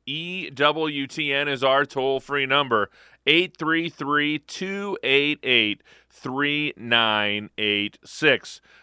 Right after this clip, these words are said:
Mike writes in, "When family or friends have a baby out of wedlock,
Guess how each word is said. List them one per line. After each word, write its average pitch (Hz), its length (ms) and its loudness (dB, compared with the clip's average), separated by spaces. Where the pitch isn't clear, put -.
Mike 180 240 4
writes 156 260 6
in, 131 180 2
"When 131 160 -2
family 214 440 -2
or 175 140 0
friends 139 420 0
have 131 220 4
a 110 60 0
baby 123 440 0
out 165 260 8
of 139 120 0
wedlock, 107 640 0